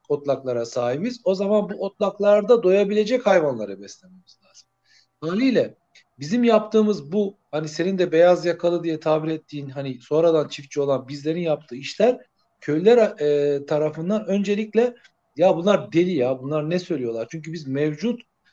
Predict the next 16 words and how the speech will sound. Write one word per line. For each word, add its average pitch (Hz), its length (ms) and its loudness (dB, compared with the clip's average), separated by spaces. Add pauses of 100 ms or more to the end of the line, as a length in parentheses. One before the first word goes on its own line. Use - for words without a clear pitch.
(180)
dayatılan 165 720 4 (220)
tarım 190 260 4
politikalarına 131 720 -4
ve 143 160 -4
paradigmaya 180 600 -2
karşı - 380 0
çıkıyoruz. - 520 -18 (560)
"İlaç 175 280 2
atma." 185 320 -2
diyoruz, 185 440 -2 (460)
"Böcek 156 300 -6
ilacı 180 280 2
atma." 190 320 -4
diyoruz 185 400 -4
falan 170 260 0
filan. 139 300 -10